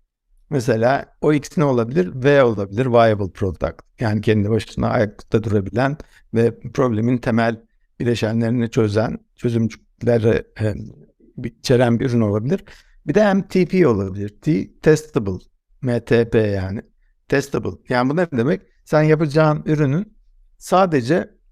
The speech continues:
gir, kaydol, login ol, e, profiline bak, çık. Bu kadar. Aslında problemi çözmüyorsun.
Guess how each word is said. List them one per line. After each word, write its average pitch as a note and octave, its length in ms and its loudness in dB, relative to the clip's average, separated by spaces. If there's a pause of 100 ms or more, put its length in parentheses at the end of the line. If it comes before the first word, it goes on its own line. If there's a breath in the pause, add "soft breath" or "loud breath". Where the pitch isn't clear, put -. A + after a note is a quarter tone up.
(960)
gir, D3+ 400 0 (280)
kaydol, C3+ 640 2 (420)
login C3 320 0
ol, C#3 260 2 (640)
e, A2 600 -2
profiline D3 500 0
bak, - 280 -4
çık. - 360 -6 (500)
Bu C#3+ 120 -10
kadar. F#2 260 0 (460)
Aslında A#2+ 280 -6
problemi B2 380 0
çözmüyorsun. G#2+ 540 -4